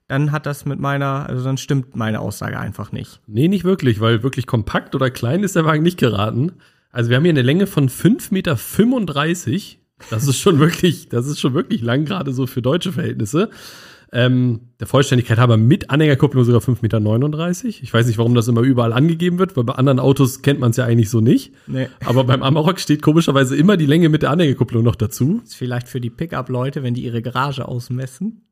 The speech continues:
Speaker 1: dann sagen die, „Ah ja,
Speaker 2: Ja.
Speaker 1: die vier Zentimeter mehr, die plane ich ein.“
Speaker 2: Kann sein. Vielleicht, weil sie dann halt fest ist und du die nicht wegschwenken kannst. Keine Ahnung, ich weiß es nicht, aber finde ich auf jeden Fall irgendwie skurril. Ähm, in der Breite ist er ein Meter einundneunzig.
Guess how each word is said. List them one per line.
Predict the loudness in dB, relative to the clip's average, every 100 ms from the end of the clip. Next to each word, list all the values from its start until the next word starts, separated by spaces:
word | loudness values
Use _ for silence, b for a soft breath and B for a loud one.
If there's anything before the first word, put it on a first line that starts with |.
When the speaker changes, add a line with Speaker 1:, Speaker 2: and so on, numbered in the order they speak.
| -20
Speaker 1:
dann | -8
sagen | -4 -2 -4
die, | -4 -6
„Ah | -6 -4 -2
ja, | -4 -6 _ _ _ _ _ _
Speaker 2:
Ja. | -4 -2
Speaker 1:
die | -2
vier | -4
Zentimeter | -2 -4 -2 -2 -2
mehr, | -2 -2
die | -4
plane | -4 -4 -4
ich | -6
ein.“ | -6 -8 -12 -8
Speaker 2:
Kann | -2 2
sein. | 2 2 0 -2
Vielleicht, | 0 2
weil | 2 2
sie | 4
dann | 4 4
halt | 2
fest | 2 -2 -2
ist | -6 -4 0
und | 0
du |
die | 2
nicht | 2 0
wegschwenken | -2 0 0 0
kannst. | -2 -2 -4
Keine | -2 0
Ahnung, | 2
ich | 2
weiß | 2
es | 2
nicht, | -2 0
aber | 0 0 -2 B B B _
finde | 0 2
ich |
auf | 4
jeden | 4
Fall | 4
irgendwie | 2 0
skurril. | -2 -2 -2 -4 B B B B B -2
Ähm, | 0 2 0 -4 -8 -2
in | 0
der | 2
Breite | 2 2 2 0
ist | -2 -2
er | -2 0
ein | 0 0
Meter | -2 -4 -2
einundneunzig. | 0 2 2 0 0 -2 -4 -6 -8